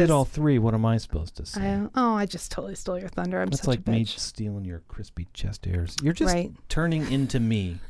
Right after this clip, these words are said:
Speaker 2: <laughs> Basically turning into you. Maybe you should read the chapters
Speaker 1: I don't wanna read this
Speaker 2: and
Speaker 1: book.
Speaker 2: explain them to me.
Speaker 1: No, I'm with
Speaker 2: It might
Speaker 1: Marcia. I never wanna read this book.
Speaker 2: <laughs> Nobody wants to read this book. I'm doing it for you.
Speaker 1: You're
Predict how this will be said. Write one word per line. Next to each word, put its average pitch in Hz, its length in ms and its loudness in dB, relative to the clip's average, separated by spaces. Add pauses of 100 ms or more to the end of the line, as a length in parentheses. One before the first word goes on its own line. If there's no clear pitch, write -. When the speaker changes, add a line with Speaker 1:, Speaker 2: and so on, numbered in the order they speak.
Speaker 2:
<laughs> - 200 -18
Basically 233 560 -2
turning 170 440 -2
into 160 220 -6
you. 170 340 -4
Maybe 254 300 2
you 208 260 2
should 185 240 -4
read 175 200 2
the 165 80 -4
chapters 160 800 -2
Speaker 1:
I 120 80 -4
don't 131 100 0
wanna 123 140 2
read 113 180 2
this 101 100 -4
Speaker 2:
and 202 140 2
Speaker 1:
book. 185 80 2
Speaker 2:
explain 175 440 0
them 165 160 2
to - 140 -2
me. 165 380 -2
Speaker 1:
No, 98 300 -6 (100)
I'm 113 180 0
with 151 120 2
Speaker 2:
It 233 100 4
might 113 80 6
Speaker 1:
Marcia. 123 360 2
I 113 200 4
never 107 460 2
wanna 98 220 0
read 92 260 -4
this - 260 4
book. - 640 2
Speaker 2:
<laughs> - 720 -2
Nobody 262 340 6
wants 190 300 2
to 196 80 4
read 170 200 4
this 170 140 -2
book. - 260 -2
I'm 220 180 6
doing 240 280 6
it 220 120 2
for 202 220 0
you. 180 440 -2
Speaker 1:
You're - 160 0